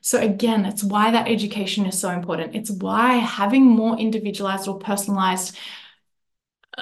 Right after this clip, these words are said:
advice and support is important.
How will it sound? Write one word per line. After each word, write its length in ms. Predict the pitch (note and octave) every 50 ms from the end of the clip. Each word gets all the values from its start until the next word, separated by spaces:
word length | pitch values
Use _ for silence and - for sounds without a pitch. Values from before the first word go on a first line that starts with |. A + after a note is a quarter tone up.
| - -
advice 720 | G3+ G#3+ F#3+ G3+ F3+ F#3 F3+ G3+ B3 B3 - - - -
and 200 | - G3+ G3+ G3+
support 600 | - G3 - - - - B3+ A3+ F#3+ - - - -
is 260 | - A3+ B3 C4 B3 B3
important. 760 | - A3 G3+ G3+ - - A3+ C4 B3 G3 E3+ E3+ F3 F3